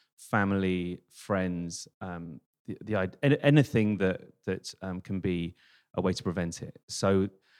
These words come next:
and the kind of narrative for the week, if you like, is that we have a sort of policy side to the week. So we have a parliamentary event that we're, we're doing with the Jo Cox Foundation,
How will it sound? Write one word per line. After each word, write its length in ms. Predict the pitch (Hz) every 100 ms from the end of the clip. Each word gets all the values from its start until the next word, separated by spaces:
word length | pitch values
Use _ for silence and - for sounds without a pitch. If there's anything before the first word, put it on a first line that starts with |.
| _ _
and 200 | 104 107
the 180 | 110 107 -
kind 140 | 113
of 80 | 107
narrative 500 | 117 143 131 - 117
for 140 | - 107
the 80 |
week, 240 | 104 107 -
if 140 | -
you 80 | 90
like, 280 | 87 92 -
is 120 | 98 90
that 80 |
we 100 | 95 95
have 160 | 98
a 60 | 95
sort 180 | - 95
of 60 |
policy 360 | - 139 113 101
side 280 | - 95 -
to 80 | 95
the 100 | 87
week. 240 | 95 92
So 120 | -
we 100 | 92
have 80 | 92
a 60 | 90
parliamentary 580 | - 110 104 101 -
event 400 | 98 98 98 95
that 80 | 101
we're, 160 | 85 90 -
we're 80 | 95
doing 280 | 101 98 95
with 300 | 92 87 -
the 60 |
Jo 200 | - 95
Cox 360 | 92 139 139 -
Foundation, 720 | 127 120 117 117 - 117 113